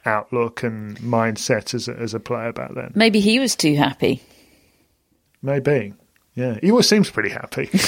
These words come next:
Speaker 2: He
Speaker 1: He's
Speaker 2: does,
Speaker 1: a, he's a
Speaker 2: doesn't
Speaker 1: lovely
Speaker 2: he?
Speaker 1: bloke. <laughs> He's, we, we, we know him quite well in, uh, sort of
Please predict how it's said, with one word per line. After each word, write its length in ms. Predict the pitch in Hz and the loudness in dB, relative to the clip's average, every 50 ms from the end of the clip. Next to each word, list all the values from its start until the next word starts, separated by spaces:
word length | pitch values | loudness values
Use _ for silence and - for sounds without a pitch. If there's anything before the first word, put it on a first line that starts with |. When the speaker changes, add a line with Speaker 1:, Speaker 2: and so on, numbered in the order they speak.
| - 165 151 - - 311 - | 4 4 4 4 2 2 2
Speaker 2:
He 140 | 269 196 160 | 4 2 2
Speaker 1:
He's 440 | - - - 254 - - 214 214 | 0 2 2 2 4 4 2 4
Speaker 2:
does, 140 | 202 185 170 | 6 6 6
Speaker 1:
a, 40 | 165 | 6
he's 180 | 160 165 196 170 | 4 4 2 2
a 60 | 170 | 4
Speaker 2:
doesn't 20 | 160 | 4
Speaker 1:
lovely 240 | 170 156 - - | 4 4 2 2
Speaker 2:
he? 60 | - - | 2 2
Speaker 1:
bloke. 400 | 156 143 113 101 - - - - - - 147 - - - | 0 0 0 -2 -6 -8 -10 -10 -10 -14 -14 -12 -6 -2
<laughs> 360 | 185 165 - - 175 156 - | -2 -2 0 2 0 0 2
He's, 280 | - 170 151 135 - - - - 165 - - | 2 2 2 2 0 -4 -8 -10 -10 -8 -4
we, 140 | 165 160 160 | -2 -2 0
we, 180 | 160 160 170 | 0 0 -2
we 180 | 160 151 165 170 | 0 0 0 0
know 140 | 175 202 196 | 0 0 0
him 160 | 165 151 135 | 0 -2 -2
quite 240 | - 165 156 143 135 | -2 -2 0 0 0
well 300 | 135 147 156 147 135 127 | 0 0 0 0 2 0
in, 160 | 127 127 127 | 0 0 0
uh, 380 | 131 127 127 127 123 131 139 139 | 0 2 2 2 2 0 -2 -2
sort 220 | - - 147 131 | -2 -2 0 0
of 160 | 131 123 113 | 0 -2 -4